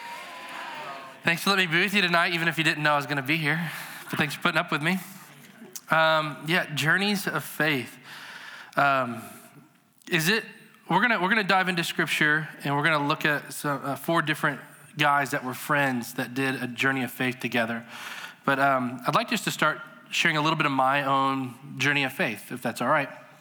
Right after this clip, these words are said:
I'd like you to, to, just to hear a little bit of my story. So I grew up in a really small, very redneck town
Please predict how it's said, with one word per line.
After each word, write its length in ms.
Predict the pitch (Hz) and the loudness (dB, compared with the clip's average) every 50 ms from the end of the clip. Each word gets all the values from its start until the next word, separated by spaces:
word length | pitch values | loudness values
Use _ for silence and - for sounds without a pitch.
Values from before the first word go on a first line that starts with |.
| - - - _ _ - | -20 -20 -20 _ _ -6
I'd 80 | - 135 | -2 0
like 180 | 143 139 - 156 | 0 0 2 0
you 100 | 147 143 | 0 2
to, 200 | 139 139 135 123 | 2 0 0 -2
to, 200 | 127 139 143 131 | -6 -8 -8 -8
just 180 | 135 131 - - | -6 -8 -6 -2
to 60 | 143 | 0
hear 80 | 147 | 0
a 20 | 143 | 0
little 100 | 143 139 | 2 0
bit 60 | 147 | 2
of 60 | 151 | 2
my 80 | 143 139 | 2 2
story. 440 | - - - 156 156 160 156 156 143 - - - - - - - - | 0 0 2 2 4 2 2 0 -4 -8 -12 -14 -12 -12 -12 -12 -8
So 220 | - - 190 175 | -2 0 2 2
I 220 | 165 147 170 190 214 | 4 4 4 4 4
grew 240 | 214 262 240 202 190 | 2 2 2 4 4
up 580 | 170 170 196 - - - - - - - - - _ _ _ _ _ _ - - - - | 4 4 2 0 -4 -12 -18 -20 -20 -20 -20 -20 _ _ _ _ _ _ -14 -12 -10 -2
in 240 | - 160 151 147 147 156 | 0 2 2 2 2 2
a 160 | 143 143 139 135 | 2 2 2 2
really 380 | 131 139 156 165 180 196 190 | 2 2 2 2 2 2 2
small, 840 | 175 - - - - 170 156 151 151 147 147 147 143 143 143 139 - - | 0 0 -2 -2 0 2 4 4 6 6 6 6 4 4 2 0 -2 -6
very 420 | 131 123 120 139 143 147 160 165 160 | -6 -2 0 2 4 4 4 2 2
redneck 720 | 151 143 147 147 143 147 147 147 147 139 143 143 - - | 2 2 2 4 4 2 2 2 2 2 2 0 -2 -4
town 640 | - - 135 123 127 127 127 131 143 156 156 156 | 0 2 4 4 4 4 2 2 0 -2 -4 -6